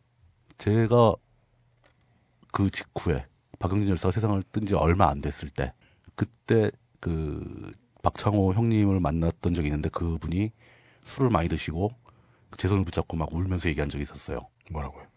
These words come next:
Speaker 1: 뭐 정확한 워딩은 기억 안 나는데 "당신의 아들은 학교도 제대로 못 가고 노동자로 살다가
Speaker 2: 네.
Speaker 1: 그렇게 비참하게 죽어왔는데 자기 아들과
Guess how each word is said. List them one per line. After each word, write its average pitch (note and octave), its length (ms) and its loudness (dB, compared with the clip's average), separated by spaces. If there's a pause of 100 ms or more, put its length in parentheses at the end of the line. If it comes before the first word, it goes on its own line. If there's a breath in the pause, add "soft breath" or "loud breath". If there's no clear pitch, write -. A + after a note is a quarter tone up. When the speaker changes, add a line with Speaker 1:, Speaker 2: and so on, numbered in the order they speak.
(1160)
Speaker 1:
뭐 B2+ 100 2
정확한 C3+ 340 8
워딩은 A2 240 4
기억 F#2+ 180 2
안 G2 100 4
나는데 D2+ 440 -2 (580)
"당신의 B2 400 4
아들은 D#2 680 0 (300)
학교도 C#3 260 2
제대로 G#2+ 200 2
못 D2+ 120 -4
가고 C#2 380 -2 (320)
노동자로 G2+ 360 4
살다가 E2 480 2 (320)
Speaker 2:
네. C#2+ 140 -8
Speaker 1:
그렇게 - 200 -2
비참하게 F2 360 0
죽어왔는데 C#2 600 -4 (160)
자기 F2+ 220 0
아들과 E2 380 0